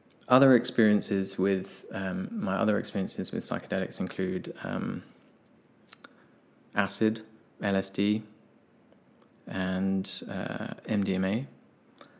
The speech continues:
And I've also tried straight D M T and also chunga, which is D M T, but slightly different.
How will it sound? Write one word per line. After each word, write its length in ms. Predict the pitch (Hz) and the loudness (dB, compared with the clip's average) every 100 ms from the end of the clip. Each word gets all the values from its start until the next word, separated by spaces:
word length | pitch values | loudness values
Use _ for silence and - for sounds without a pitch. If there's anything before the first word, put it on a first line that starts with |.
| - - - | -20 -20 -12
And 600 | - 101 98 98 98 - - | -4 -2 0 0 -2 -4 -6
I've 180 | 104 95 | -4 -2
also 420 | 110 98 104 101 | -2 -2 -4 -4
tried 540 | 98 101 98 98 98 - - - | -4 -2 -2 0 -4 -6 -14 -8
straight 360 | - 110 98 | 0 2 2
D 140 | 110 101 | 2 2
M 140 | 98 | 0
T 380 | 98 98 107 147 - _ _ _ - _ _ _ | 0 0 0 -2 -10 _ _ _ -20 _ _ _
and 160 | 110 107 | 2 2
also 300 | 101 - 98 | 2 2 0
chunga, 560 | - - 101 - - 101 | 0 2 4 2 -2 -4
which 220 | 92 - | -6 -4
is 220 | 92 - | -6 -6
D 200 | - - | -8 -6
M 120 | - | -6
T, 220 | - - | -6 -8
but 220 | - - - | -8 -10 -12
slightly 320 | - - 107 | -10 -8 -8
different. 380 | - - - | -10 -10 -12